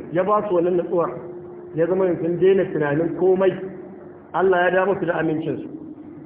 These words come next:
"Nu'asan yaghsha ta'ifatan minkum." Wani bangare daga cikin ku suna samun masu yi gyangyaɗi. "Wa ta'ifatun qad ahammatuhum anfusuhum." Wasu kuma suna ta kansu,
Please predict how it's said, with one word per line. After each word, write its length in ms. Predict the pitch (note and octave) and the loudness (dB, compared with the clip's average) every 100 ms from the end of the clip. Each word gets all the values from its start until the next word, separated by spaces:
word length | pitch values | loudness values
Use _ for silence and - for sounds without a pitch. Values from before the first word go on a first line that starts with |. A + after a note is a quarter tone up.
| - - - - - | -18 -20 -20 -20 -10
"Nu'asan 680 | D#3 D#3 F#3 G#3 G3+ F#3 | -4 2 4 4 2 2
yaghsha 460 | E3 F#3 E3+ E3 D#3+ E3 | 4 4 2 0 -2 -2
ta'ifatan 580 | F3 G3 F#3 D#3 D#3 C3+ | -2 0 -2 -4 -6 -6
minkum." 260 | B2 A#2 A#2+ - - - - - | -6 -8 -10 -14 -16 -18 -18 -10
Wani 260 | C#3 F3+ G#3 - | 0 0 0 0
bangare 440 | G3+ G#3+ A3 A3 | 0 2 2 2
daga 180 | E3+ D3+ | 2 0
cikin 260 | - G#3 G#3+ | -4 -4 -4
ku 80 | G3+ | -2
suna 240 | F#3 F3+ F3 | 0 0 0
samun 220 | F3+ E3+ | 0 0
masu 200 | E3+ D#3+ | -2 -2
yi 60 | D#3+ | -2
gyangyaɗi. 480 | D3 B2+ D#3+ E3+ D3+ - - - - - | -2 -2 -4 -4 -8 -10 -14 -14 -16 -8
"Wa 120 | F3+ F3 | -4 2
ta'ifatun 680 | G#3 A3 F#3 F#3+ F3+ D3+ - | 2 2 0 -2 -2 -2 0
qad 140 | G#3 | 0
ahammatuhum 760 | A#3+ F3+ F3 E3+ G3+ - F3 F#3 | 2 2 0 0 -2 0 -2 0
anfusuhum." 600 | F3+ D#3 D3 E3 D3+ C#3 A#2+ - - - - - D#3+ | -2 -2 -4 -6 -4 -4 -6 -10 -14 -16 -18 -16 -4
Wasu 340 | D#3 F#3 A#3+ | 0 0 -2
kuma 380 | A#3 A3+ A#3 A3+ | -2 2 2 0
suna 220 | A3 G#3+ E3+ | -2 0 0
ta 100 | E3 | -2
kansu, 280 | F3 D3+ | -2 -2